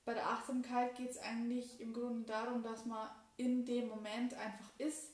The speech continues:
den zu hundert Prozent auch spürt mit dem ganzen Körper, egal ob das mit den Augen, mit den Ohren oder mit den Sinnen oder mit,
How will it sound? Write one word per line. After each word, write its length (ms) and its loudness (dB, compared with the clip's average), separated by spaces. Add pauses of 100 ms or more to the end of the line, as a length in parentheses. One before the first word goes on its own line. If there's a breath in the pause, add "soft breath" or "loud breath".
(320 loud breath)
den 360 4
zu 140 -2
hundert 260 4
Prozent 460 0
auch 220 0
spürt 360 0
mit 120 0
dem 140 -6
ganzen 380 -2
Körper, 640 2 (440 loud breath)
egal 420 2
ob 60 -2
das 140 -2
mit 100 0
den 120 -8
Augen, 360 2
mit 80 0
den 140 -4
Ohren 460 0
oder 80 -6
mit 140 -6
den 140 -2
Sinnen 320 0
oder 180 0
mit, 160 -8